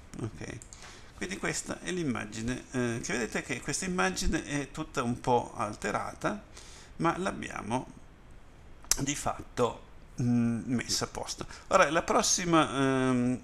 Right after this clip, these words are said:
pezzo è proprio quello di pubblicare questa immagine che abbiamo fatto su un sito che consente la visualizzazione in modalità trecentosessanta gradi. Allora, uno dei tanti siti che possiamo usare è questo qui, due V R,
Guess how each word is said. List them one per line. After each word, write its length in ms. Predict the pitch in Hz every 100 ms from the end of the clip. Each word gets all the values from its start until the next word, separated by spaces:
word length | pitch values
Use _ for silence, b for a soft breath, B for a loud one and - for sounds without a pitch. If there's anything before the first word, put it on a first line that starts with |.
| -
pezzo 500 | 123 107 - 175 196
è 40 | -
proprio 220 | 190 202
quello 180 | 160 139
di 100 | 131
pubblicare 680 | - 214 160 165 120 117 120
questa 240 | 127 -
immagine 600 | 190 135 107 110 151 214 - B B B
che 100 | -
abbiamo 240 | 113 135 -
fatto 520 | - - - 185 185 B -
su 120 | 240
un 80 | 214
sito 320 | - - 139
che 100 | 139
consente 500 | 170 - - - 131
la 80 | 113
visualizzazione 1080 | 110 - 110 131 185 - 117 113 113 120 - B B B B B -
in 220 | - 117
modalità 640 | 123 131 127 127 - 98 -
trecentosessanta 880 | - 131 - - - - 123 - 123
gradi. 300 | 123 - - - - - - - B B B B
Allora, 200 | - 170
uno 140 | 208
dei 120 | 160
tanti 280 | - 147 135
siti 400 | - 131 120 113
che 80 | 104
possiamo 340 | 107 - 160
usare 480 | 190 123 107 123 113
è 80 | 104
questo 300 | 104 - 101
qui, 320 | - 107 95
due 240 | - 107 104
V 80 | 107
R, 560 | 101 98 104 143 175